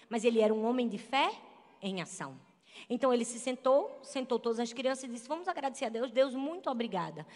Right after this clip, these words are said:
pelo alimento que o Senhor nos deu essa manhã. Que as crianças vão comer, vão se alimentar, estarão bem." E milagrosamente, quando ele terminou a oração, bateram na porta dele.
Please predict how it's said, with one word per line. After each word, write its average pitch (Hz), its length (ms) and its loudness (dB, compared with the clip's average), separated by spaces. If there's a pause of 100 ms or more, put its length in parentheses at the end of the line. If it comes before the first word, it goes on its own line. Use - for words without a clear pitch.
(200)
pelo 226 180 2
alimento 214 440 0
que - 80 -12
o 208 40 -6
Senhor 214 200 -8
nos 202 180 -6
deu 185 180 -2
essa 185 200 -6
manhã. 170 540 -8 (500)
Que - 80 -2
as 233 120 -2
crianças 226 520 -4
vão 214 160 -2
comer, 185 440 -2
vão 220 240 -4
se 240 140 -8
alimentar, 185 680 -2
estarão 190 460 0
bem." 175 500 -4 (760)
E 233 340 -6
milagrosamente, 240 1400 2
quando 196 180 -6
ele 196 100 -4
terminou 220 1080 -2
a 220 100 0
oração, 185 540 -6 (440)
bateram 185 440 0
na 185 120 0
porta 180 360 -8
dele. 135 340 -8